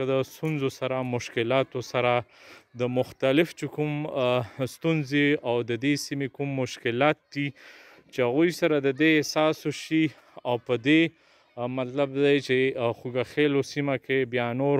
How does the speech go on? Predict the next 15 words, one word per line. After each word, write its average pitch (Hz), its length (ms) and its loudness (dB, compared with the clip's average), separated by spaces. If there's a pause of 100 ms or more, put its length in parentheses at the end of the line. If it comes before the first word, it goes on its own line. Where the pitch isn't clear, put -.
هم 151 180 -4
دلته 131 340 -4
زنده 117 400 0
باد 131 320 0
او 131 60 -2
مرده 117 340 -2
باد 123 280 0
والا 120 260 0
هم 139 280 -2
ډیر 127 240 2
دي. 120 220 -2 (720)
او 117 260 4
منتخب 131 600 0
چې - 140 -8
کوم 147 240 -2